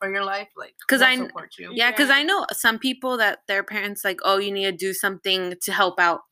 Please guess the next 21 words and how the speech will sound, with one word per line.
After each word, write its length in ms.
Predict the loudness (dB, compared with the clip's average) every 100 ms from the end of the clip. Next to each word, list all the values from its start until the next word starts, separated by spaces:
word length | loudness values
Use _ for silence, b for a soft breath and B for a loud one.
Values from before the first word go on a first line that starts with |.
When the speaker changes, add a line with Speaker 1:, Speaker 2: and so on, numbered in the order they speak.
| _
Speaker 2:
this 340 | 0 0 0 -4
or 160 | -6 -8 B B
to 80 | 0
make 240 | 0 0 0
money," 640 | 4 4 2 -2 -4 -4
you 120 | -2
know? 360 | 4 4 4 0 B B -2
Like, 280 | 2 2 0
Speaker 3:
Mm-hmm. 480 | -6 -16 -20 -16 2
Speaker 2:
I 40 | 4
remember 360 | 6 4 4 2
somebody 280 | 0 -2
was 100 | 0
like, 140 | -2 0 4
"Oh, 200 | 6 6
I 120 | 6
chose 240 | 4 2
this 220 | 4 2 4
major 340 | 4 4 0
because 300 | -2 0 0
my 360 | 4 4 4